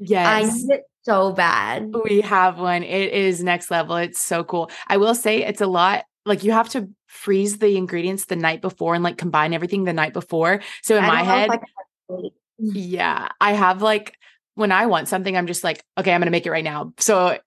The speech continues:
Speaker 2: if you have it, you have to, like, prepare the day before, which is always hard for me. So then when I'm craving it, I'm like, "I don't have anything prepared." That's my only con. But when you do think of it and you do have it prepared, it does make ice cream so good. And you can literally put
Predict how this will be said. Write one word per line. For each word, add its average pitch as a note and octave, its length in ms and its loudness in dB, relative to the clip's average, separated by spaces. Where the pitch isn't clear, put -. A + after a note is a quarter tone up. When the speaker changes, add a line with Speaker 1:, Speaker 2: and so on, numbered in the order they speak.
Speaker 2:
if A3 180 0
you F#3+ 100 0
have F3 280 2
it, G3+ 140 0
you F#3 120 -2
have E3+ 240 0
to, E3 80 -12
like, E3 160 -6
prepare E3+ 400 0
the E3 140 -2
day D#3+ 200 0
before, D3+ 360 -2
which D#3 180 -2
is C#3+ 100 -8
always D3 200 -2
hard D3 240 0
for F3 80 -4
me. F3 160 0
So F3 100 -6
then F3 180 2
when E3+ 120 2
I'm D#3 80 0
craving D#3+ 340 -2
it, F3 120 2
I'm E3 100 2
like, D#3 320 0
"I - 80 -4
don't E3 140 2
have D#3 120 0
anything D#3 300 -8
prepared." D#3+ 500 -2
That's G#3+ 200 0
my G3+ 140 0
only F3+ 240 -2
con. D#3 340 -2
But D#3 280 0
when G#3+ 200 2
you G#3 100 2
do A#3 240 0
think F#3+ 200 -2
of E3+ 100 -6
it D#3+ 100 0
and D#3+ 140 -6
you D#3+ 180 -6
do D#3+ 180 -4
have D#3+ 200 0
it - 100 -8
prepared, D#3+ 400 -2
it C#3+ 100 -4
does D3+ 240 2
make D#3 200 -8
ice D3 260 -2
cream D3+ 260 -6
so D#3 460 -8
good. - 400 -10
And G3+ 120 4
you G3+ 60 4
can G3+ 300 0
literally E3+ 260 2
put E3 220 0